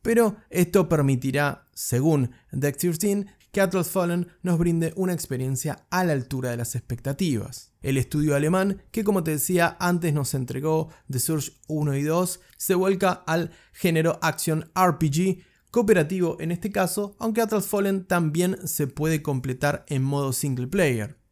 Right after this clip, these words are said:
Con un gameplay netamente enfocado a la acción,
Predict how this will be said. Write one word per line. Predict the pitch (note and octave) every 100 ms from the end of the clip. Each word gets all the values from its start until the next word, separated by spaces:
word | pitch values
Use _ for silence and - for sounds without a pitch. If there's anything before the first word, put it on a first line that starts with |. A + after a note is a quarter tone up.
| -
Con | C3
un | D3+
gameplay | F3 F3+ D#3+ F3+ E3+ D3
netamente | D3 A3 G#3+ F#3+ F3+ E3+ E3
enfocado | D3+ B2+ C3+ D3 C#3+ C#3 C3+ -
a | C3+
la | B2
acción, | A#2+ - G3 F3+ F#3